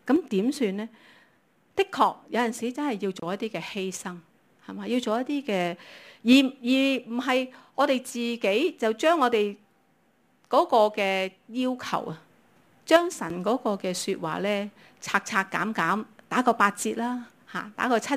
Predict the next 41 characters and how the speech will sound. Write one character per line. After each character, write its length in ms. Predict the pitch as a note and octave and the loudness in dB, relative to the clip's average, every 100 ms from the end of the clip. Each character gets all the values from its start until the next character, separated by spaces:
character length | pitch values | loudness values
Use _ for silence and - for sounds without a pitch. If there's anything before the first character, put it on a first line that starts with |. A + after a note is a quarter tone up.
| C#4 | -4
折 160 | - G3 | -6 -6
啦， 140 | G3 G#3 - - - - | -6 -8 -16 -20 -12 2
唔 80 | G#3+ | 2
係 380 | G#3+ G3+ F#3 F#3 | 2 -2 -2 -6
啊， 60 | - _ _ | -12 _ _
係 240 | C#4 C#4 C#4 | 2 2 4
噉 140 | C4+ | 4
樣 160 | E4+ F#4+ | 4 4
嚟 160 | G3+ | 2
到 260 | G3+ G3+ G3+ G#3+ | 4 2 2 2
去 280 | G3+ G3 - - _ _ - | 4 4 0 -18 _ _ -14
咬 280 | - F#3+ G#3 | 2 4 4
緊 320 | G#3 G3+ B3 | 2 -2 -4
牙 240 | A3+ D#3+ - | -4 -6 -4
關 320 | G#3 G3+ G#3+ - | -4 -4 -6 -6
嚟 160 | F#3 F3 | -6 -2
到 220 | F#3 F3+ | -2 -2
去 360 | F#3+ F#3 F3+ - _ | -2 -2 -2 -6 _
遵 300 | - A3 G3+ | 0 0 0
守， 340 | G3+ - E3 G3 - - - | -2 -2 -2 -2 -10 -20 2
或 100 | C4+ | 4
者 100 | - | 6
係 300 | G4+ D#4 B3+ | 4 6 2
點 200 | B3+ D4+ | 4 4
樣 140 | E4 E4 | 6 6
嚟 220 | A3+ F#3+ | 4 2
到 220 | G#3 G3+ | 2 2
去 320 | A#3 G#3 G3+ G#3 | 2 2 2 0
切 200 | - A#3+ | 0 0
實 300 | G#3+ - F#3+ - | 0 -2 -2 -2
嚟 180 | F3 E3+ | -6 -2
到 220 | F#3+ F#3 | 0 0
去 360 | G#3 F#3+ F#3 F#3+ | 0 2 2 0
執 200 | - B3+ | -2 -4
行。 300 | - - E3+ - _ _ _ _ _ _ _ _ - _ _ - - _ - | -8 -12 -14 -20 _ _ _ _ _ _ _ _ -20 _ _ -20 -20 _ 8
但 100 | B3 | 10
我 120 | C4 | 10
最 240 | C4 C#4 C#4 | 8 8 8
重 200 | A#3+ A#3 | 8 10
要 200 | A#3+ A#3+ | 10 10
係， 440 | - G3+ F3+ F#3 | 6 0 0 -2